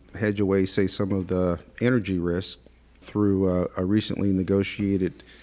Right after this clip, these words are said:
uh, nitrogen contract. We use a ton of nitrogen to move our product for our customers and handle it safely. And, uh, in those contracts, there are a lot of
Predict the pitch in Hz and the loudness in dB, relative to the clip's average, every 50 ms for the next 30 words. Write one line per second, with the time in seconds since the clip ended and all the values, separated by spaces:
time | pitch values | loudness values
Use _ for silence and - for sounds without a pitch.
0 | - - - - - - - 92 92 90 87 90 90 92 101 110 104 - - - | -20 -20 -20 -20 -14 -8 -4 -4 -2 -2 -2 0 0 2 2 0 0 -2 -8 -6
1 | - 101 90 - - 92 87 82 - - 90 87 87 - 92 92 95 92 - - | -6 -6 -6 -4 -4 -2 -2 -2 -4 -6 -6 -8 -6 -4 -4 -4 -4 -4 -6 -10
2 | - - - - - 117 113 107 101 104 101 98 98 - - - - 101 101 95 | -20 -20 -18 -2 0 0 2 2 2 2 0 0 -2 -4 -10 -4 -2 0 0 0
3 | 95 - - - 95 95 95 95 95 92 90 - - - - 92 90 85 - - | -2 -4 -6 -4 0 0 2 2 0 0 -2 -6 -12 -10 -6 -6 -6 -6 -4 -2
4 | 101 98 101 95 - - - 101 95 87 90 - 110 98 95 - - 104 98 90 | 0 0 0 -2 -4 -6 -6 -4 -4 -4 -2 -2 -2 -2 -2 -4 -6 -6 -6 -4
5 | 90 85 82 95 98 98 95 90 82 78 - - - 104 104 113 - - 135 135 | -6 -6 -4 -2 -2 -2 -2 -2 -4 -6 -8 -4 -2 -2 -2 -2 -2 -4 -4 -4
6 | 135 - - - - - - - - - - - - - - - - 101 101 98 | -4 -8 -16 -20 -20 -20 -20 -20 -20 -20 -20 -20 -20 -20 -14 -6 -2 0 2 4
7 | 98 101 98 98 95 98 101 - - - - - - 101 98 95 95 - - 104 | 4 4 4 4 4 4 2 2 -2 -12 -14 -6 -2 -2 0 0 0 2 2 2
8 | 104 101 101 95 - - - 107 101 101 95 - 104 101 98 92 - - - 98 | 4 4 2 0 -2 -2 0 2 2 2 0 0 2 2 2 2 0 -2 -2 0
9 | 98 98 92 92 92 95 95 98 98 98 98 95 95 92 90 - - - | 2 2 2 2 0 0 0 0 0 0 0 -2 -2 -4 -6 -10 -12 -14